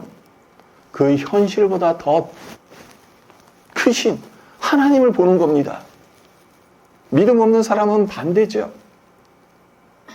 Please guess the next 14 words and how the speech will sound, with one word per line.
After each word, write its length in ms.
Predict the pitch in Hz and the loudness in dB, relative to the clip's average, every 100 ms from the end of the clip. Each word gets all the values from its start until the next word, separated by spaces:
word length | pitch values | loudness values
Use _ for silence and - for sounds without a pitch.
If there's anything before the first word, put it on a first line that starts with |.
| - _ _ _ _ _ _ _ _ _ _ _ _ - | -20 _ _ _ _ _ _ _ _ _ _ _ _ -10
현실만 680 | - 294 302 311 311 294 | -2 0 2 2 4 4
바라봐요. 540 | 269 226 226 220 - - - _ _ _ _ _ _ - | 2 0 -2 -4 -8 -12 -20 _ _ _ _ _ _ -10
현실 440 | - 294 285 294 | 0 2 2 2
속에서 240 | 285 262 240 | 2 4 4
"아, 260 | 214 220 | 2 0
더 120 | 226 226 | 2 2
이상 280 | 247 233 - - | 2 0 -2 -2
할 140 | 294 | 0
수 200 | 285 330 | 0 0
있는 240 | 294 285 | 2 2
게 60 | 254 | 2
없겠구나." 600 | 220 208 247 247 233 226 - - - - _ - - - - | 0 0 -2 0 -2 -2 -12 -20 -20 -20 _ -20 -20 -20 -20
절망합니다. 880 | - - 202 226 226 190 208 214 208 | -4 0 2 2 2 2 2 2 -2
좌절합니다. 840 | 202 208 226 247 214 170 156 131 | -2 -4 0 0 0 -4 -10 -14